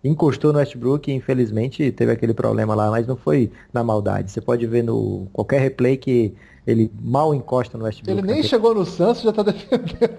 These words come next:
Speaker 2: cara.
Speaker 1: <laughs> É porque ele merece e não foi culpa dele, sério mesmo. Ele, ele é um cara que joga com muita intensidade,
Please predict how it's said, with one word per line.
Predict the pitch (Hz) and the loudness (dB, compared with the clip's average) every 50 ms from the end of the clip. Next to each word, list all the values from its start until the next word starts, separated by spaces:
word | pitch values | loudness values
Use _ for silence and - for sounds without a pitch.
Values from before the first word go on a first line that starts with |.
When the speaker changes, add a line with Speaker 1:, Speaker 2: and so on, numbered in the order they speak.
| - - | -12 -2
Speaker 2:
cara. | - 285 - 139 - 262 - - | 0 0 0 0 -2 -4 -4 -4
Speaker 1:
<laughs> | - 220 - _ - 196 - - 202 196 - - - - - - - - - - | -8 -10 -6 _ -8 -8 -6 -8 -10 -10 -10 -18 -20 -18 -18 -18 -18 -18 -6 -4
É | 139 135 | -4 -2
porque | - 180 165 - 196 | 0 0 0 2 2
ele | 185 196 | 2 4
merece | 196 190 170 151 143 151 165 185 196 196 - - | 4 4 4 4 4 4 2 2 0 -2 -4 -8
e | 208 196 190 180 151 135 131 123 117 117 120 131 | -8 -4 -4 -2 -2 -2 0 -2 -2 -2 -2 -4
não | 156 | -6
foi | 151 - 190 185 | -2 0 -2 0
culpa | 185 180 - 160 135 | 0 0 0 0 2
dele, | 135 139 131 | 2 2 2
sério | 123 - 185 170 160 147 | 2 0 0 0 0 2
mesmo. | 135 123 110 104 110 | 2 2 2 2 0
Ele, | 110 110 113 - | -2 0 0 -2
ele | - - 135 143 | -2 0 2 2
é | 151 151 | 2 2
um | 147 | 0
cara | 147 - 147 147 151 | 0 0 2 2 2
que | 151 - 151 | 0 -2 -2
joga | 127 131 139 147 139 | 0 2 0 0 0
com | 139 139 | -4 -4
muita | 139 151 160 156 | -4 -4 -4 -4
intensidade, | 156 - 165 147 - 135 123 127 135 147 151 147 151 147 | -4 -4 -4 -4 -4 0 0 2 2 2 2 0 -2 -8